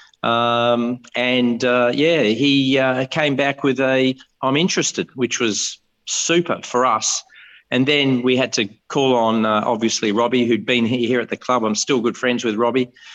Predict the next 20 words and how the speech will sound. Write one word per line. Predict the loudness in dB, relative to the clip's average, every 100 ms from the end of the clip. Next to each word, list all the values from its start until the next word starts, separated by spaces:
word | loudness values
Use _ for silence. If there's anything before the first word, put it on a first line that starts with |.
| -20 -8 -2
Uh, | 0 0 0 -2
and | -2 0 0 0
obviously | 0 0 0 0 -2
Brad | 0 -2
Jones. | 0 0 0 -2
Brad | -2 -2 0
Jones | 0 0 -2
has |
been | -4 -4
pumping | -4 -6 -4 -4
up | -4 -4
Perth, | 0 0 0 -2
uh, | 0 2 0
for | -2
the |
last | 0 0 -2 -2
week | -2 0
and | -2
a |
half, | 0 0 -2 -6